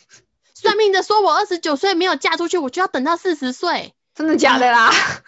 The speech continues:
Speaker 1: 没有啦，我是意思啊，我，我还没二十九啊，我还没二十九啦。
Speaker 2: 哦。
Speaker 1: 对，我的，我的意思是说，我的意思说就是很多人会被太多的词汇所迷惑了。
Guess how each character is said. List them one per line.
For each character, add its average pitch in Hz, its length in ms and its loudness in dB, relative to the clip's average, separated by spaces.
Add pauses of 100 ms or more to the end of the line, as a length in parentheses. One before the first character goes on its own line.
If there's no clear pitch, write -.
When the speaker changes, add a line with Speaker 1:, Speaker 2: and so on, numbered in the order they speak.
(140)
Speaker 1:
没 220 160 -4
有 262 80 2
啦， 190 300 -2
我 208 240 -6
是 269 140 -4
意 262 120 -4
思 208 140 -10
啊， 180 60 -6
我， 208 180 -6
我 220 60 -4
还 247 80 -2
没 294 100 -2
二 330 80 -2
十 285 100 -4
九 226 120 -4
啊， 180 60 0
我 - 40 -2
还 202 80 -6
没 233 80 -2
二 254 80 0
十 240 60 -2
九 190 160 -6
啦。 156 140 -10 (100)
Speaker 2:
哦。 240 80 0
Speaker 1:
对， 226 100 4
我 196 340 0
的， 392 220 -2 (200)
我 247 60 -6
的 262 140 -2
意 392 160 0
思 269 140 -4
是 311 160 -6
说， 269 360 -4 (240)
我 - 80 -6
的 262 60 -2
意 349 60 -2
思 349 40 -8
说 330 80 -6
就 339 140 -8
是 370 80 -4
很 202 380 -6
多 302 200 -2
人 233 200 -4
会 269 100 -2
被 240 300 -4
太 269 240 -6
多 226 180 -4
的 208 140 -6
词 185 400 -10
汇 202 240 -6
所 160 220 -12
迷 175 340 -12
惑 190 360 -8
了。 67 140 -18